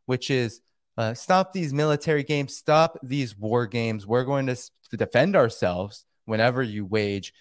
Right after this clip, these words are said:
any kind of war games, war preparations in the South China Sea, in the Asia Pacific, Taiwan, et cetera."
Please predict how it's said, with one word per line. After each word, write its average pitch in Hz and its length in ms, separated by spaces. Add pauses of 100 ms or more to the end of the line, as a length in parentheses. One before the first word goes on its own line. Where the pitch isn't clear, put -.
(420)
any 117 180
kind 110 280
of 98 100
war 104 260
games, 104 560
war 104 220
preparations 107 1000 (260)
in 110 80
the 95 60
South 107 280
China 104 300
Sea, 107 340
in 101 60
the 95 80
Asia 110 240
Pacific, - 600
Taiwan, 107 680
et 98 180
cetera." 110 480